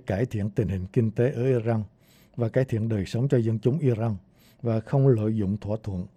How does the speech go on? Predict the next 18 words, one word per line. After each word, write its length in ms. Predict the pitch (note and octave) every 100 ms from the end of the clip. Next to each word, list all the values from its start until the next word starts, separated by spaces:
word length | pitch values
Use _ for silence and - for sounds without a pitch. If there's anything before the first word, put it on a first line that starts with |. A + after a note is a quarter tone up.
| _ -
vào 140 | A#2
những 160 | G2+ A2+
cuộc 180 | G#2+
mạo 300 | G#2 F2+ D#2+
hiểm 300 | F#2+ E2+ F#2+
trong 200 | A2+ G#2 F#2+
khu 140 | A2+
vực. 180 | F#2+ F2+ - _ _ _ _ _
Chúng 160 | - C#3
ta 160 | C3
cam 260 | A2 A#2 G#2
kết 240 | C3 C3+
rằng 200 | B2+ F#2+ D2+ _ _ _ _ _
nếu 140 | A#2+ C3+
như 140 | C3+
Iran 420 | B2+ A#2 A2+ A2 G#2
tìm 180 | - F2 F2
cách 140 | B2